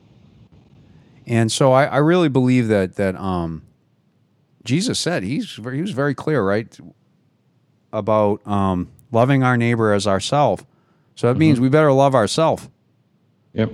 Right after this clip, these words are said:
Speaker 1: Or we're not gonna do very much for our neighbor.
Speaker 2: Yep.
Speaker 1: Right?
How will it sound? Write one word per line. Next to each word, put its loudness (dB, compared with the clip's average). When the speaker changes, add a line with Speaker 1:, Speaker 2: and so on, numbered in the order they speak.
Speaker 1:
Or 0
we're 2
not 2
gonna 0
do 0
very 2
much -2
for -4
our -2
neighbor. -2
Speaker 2:
Yep. -6
Speaker 1:
Right? 2